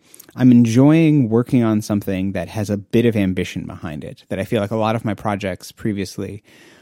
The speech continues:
um, have been, like, not necessarily, like, they've been interesting and they've been, um, challenging in, in, in their own ways. But what I've been, been enjoying about this project particularly is that it's like, I'm taking so many parts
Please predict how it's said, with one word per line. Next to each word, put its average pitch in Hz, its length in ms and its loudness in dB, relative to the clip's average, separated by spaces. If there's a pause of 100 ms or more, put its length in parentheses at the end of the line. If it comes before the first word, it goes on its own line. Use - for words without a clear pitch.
(140)
um, 101 260 -10
have 113 320 -6
been, 98 640 0 (840)
like, - 400 -10
not 156 140 4
necessarily, 139 420 -2
like, 113 260 -8
they've 127 380 2
been 127 320 4
interesting 107 580 0
and 98 100 -2
they've 110 140 -4
been, 101 640 -4 (140)
um, 90 380 -10
challenging 110 580 0
in, 101 240 -2
in, 104 100 0
in 117 180 0
their 110 160 2
own 117 200 0
ways. 113 540 -6
But 98 160 -4
what 104 100 -2
I've 104 100 -2
been, 120 140 2
been 117 200 4
enjoying 127 260 4
about 107 180 -4
this 113 120 -8
project 98 360 -6
particularly 82 540 -10
is - 80 -16
that 95 120 -6
it's 92 140 -10
like, - 300 -12
I'm 113 160 -2
taking 127 400 2
so 143 520 0
many 117 360 6
parts - 560 -6